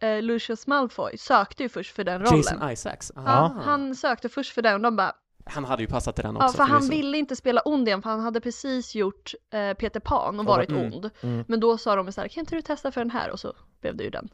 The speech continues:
Speaker 1: Så
Speaker 3: Så
Speaker 1: han
Speaker 3: blev
Speaker 1: var ond igen.
Speaker 3: Ja.
Speaker 2: Mm. Ja, men det var inte Jason
Speaker 1: Nej,
Speaker 2: Isaacs,
Speaker 1: nej.
Speaker 2: utan första valet för att spela, eh, spela Gilderoy Lockhart var Hugh Grant.
Speaker 3: Det hade ju varit
Speaker 1: Ah.
Speaker 3: fantastiskt.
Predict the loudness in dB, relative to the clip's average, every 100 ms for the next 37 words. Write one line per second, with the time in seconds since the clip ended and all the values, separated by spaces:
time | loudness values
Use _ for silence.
0 | -18 -2 2 2 2 0 0 -2 -4 -8
1 | 0 0 0 2 4 6 6 4 4 -2
2 | -2 -2 2 0 0 -6 -8 -10 -4 0
3 | 2 0 2 2 2 0 6 6 6 2
4 | -2 -4 0 0 2 2 0 -6 -6 -4
5 | -4 -6 -10 -12 -20 -20 -10 -4 -4 -4
6 | -8 -6 -4 2 4 4 2 -2 -2 2
7 | 2 2 -4 _ _ _ _ -8 -2 -2
8 | -2 -2 -2 -2 -8 -16 -18 -18 -20 -20
9 | -20 -20 -20 -20 -20 -20 -20 -20 _ _
10 | _ _ 2 4 6 4 2 -2 0 0
11 | -2 -2 -4 -4 -14 _